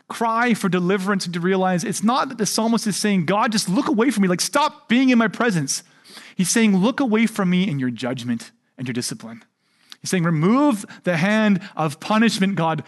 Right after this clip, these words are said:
please." Not 'cause he doesn't want God,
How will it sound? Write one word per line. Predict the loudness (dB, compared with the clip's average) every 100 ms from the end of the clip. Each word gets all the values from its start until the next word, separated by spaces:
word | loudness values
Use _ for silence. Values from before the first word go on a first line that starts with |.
| -14 _
please." | 0 4 6 6 4 -4 -10 _ _ _ _ _ _ -20 -20 -20 _ _ -4
Not | -2 0
'cause | 2
he | 4
doesn't | 4 2
want | 2 2 0 -4 -2
God, | -2 -2 -6